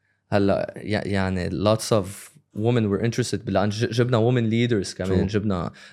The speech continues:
Speaker 1: إنه سالي وحدة
Speaker 2: صح.
Speaker 1: منهم، إنساف، تمارا،
Speaker 2: و they tend to
Speaker 1: آه،
Speaker 2: go viral the
Speaker 1: ناتالي،
Speaker 2: most.
Speaker 1: ناتالي بالأول، يعني، كمان، عرفت؟ إيه، زهرة كمان، آه،
Speaker 2: وتريسي.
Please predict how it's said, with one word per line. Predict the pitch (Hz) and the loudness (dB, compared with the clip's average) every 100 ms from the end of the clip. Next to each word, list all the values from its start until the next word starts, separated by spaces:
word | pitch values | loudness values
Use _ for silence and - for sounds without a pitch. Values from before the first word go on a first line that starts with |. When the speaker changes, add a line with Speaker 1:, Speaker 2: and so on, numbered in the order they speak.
| - | -2
Speaker 1:
إنه | 101 92 | 0 0
سالي | 95 113 110 104 | 0 2 4 2
وحدة | 98 98 107 | -2 -4 -4
Speaker 2:
صح. | 98 | -2
Speaker 1:
منهم، | 107 101 98 92 | 2 2 2 0
إنساف، | 90 87 107 107 104 98 | -2 -2 2 2 2 -2
تمارا، | - 90 98 110 104 98 95 - | -6 -2 2 2 2 0 -2 -4
Speaker 2:
و | 95 | 0
they | 95 | 4
tend | 98 101 95 90 | 6 6 4 4
to | |
Speaker 1:
آه، | - 120 | 4 4
Speaker 2:
go | 107 | 6
viral | 110 120 | 4 6
the | |
Speaker 1:
ناتالي، | 117 - 123 117 | 6 6 6 6
Speaker 2:
most. | 117 | 4
Speaker 1:
ناتالي | 120 113 107 120 | 4 4 4 4
بالأول، | 113 92 110 120 113 107 | 4 4 4 6 4 4
يعني، | 98 87 95 | 0 -2 -4
كمان، | 98 98 110 | 0 0 2
عرفت؟ | 92 - - 120 - - _ - | 0 -2 -4 -6 -6 -20 _ 2
إيه، | 127 123 | 4 4
زهرة | 110 123 127 117 110 104 | 2 2 4 4 4 2
كمان، | 107 104 110 110 | 0 0 0 0
آه، | 95 98 95 92 | 2 2 2 2
Speaker 2:
وتريسي. | 92 117 127 - 92 | 0 0 0 0 -6